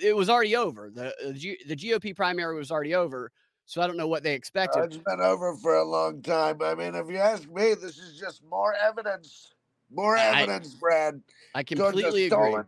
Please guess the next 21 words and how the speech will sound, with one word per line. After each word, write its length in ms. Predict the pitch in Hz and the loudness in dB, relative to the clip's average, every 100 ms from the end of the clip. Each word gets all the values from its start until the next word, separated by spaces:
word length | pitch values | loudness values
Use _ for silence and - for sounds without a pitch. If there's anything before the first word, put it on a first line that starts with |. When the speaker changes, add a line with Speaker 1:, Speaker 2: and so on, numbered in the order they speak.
| - | -4
Speaker 2:
twenty 320 | 208 202 202 | 2 2 2
twenty 340 | - 185 196 190 | -4 -2 0 0
election. 600 | 175 160 143 135 123 113 139 | 2 0 0 -10 -12 -12 -12
Speaker 1:
Uh, 240 | 135 151 | -8 -4
this 260 | 139 214 262 | 2 2 2
is 120 | 196 | -2
more 180 | 170 151 | 2 2
evidence 360 | 135 110 107 143 | 2 -2 -10 -10
of, 140 | 131 | -2
of 220 | 143 131 | 0 0
the 120 | 143 | 2
overwhelming 680 | 160 190 196 156 156 165 165 | 4 4 4 0 0 0 -4
support 340 | - 135 151 127 | -8 -8 -6 -4
right 220 | 131 120 | -4 -4
now 240 | 127 117 | -6 -6
is 100 | 110 | -8
more 160 | 117 107 | -8 -8
evidence, 400 | 110 104 95 - | -10 -12 -16 -14
you're 100 | 101 | -16
saying. 360 | - 98 98 _ _ _ _ _ _ _ 147 | -16 -20 -20 _ _ _ _ _ _ _ 0
Speaker 2:
Absolutely. 880 | 175 160 214 190 208 220 - - | 0 0 -6 -2 0 0 -2 -4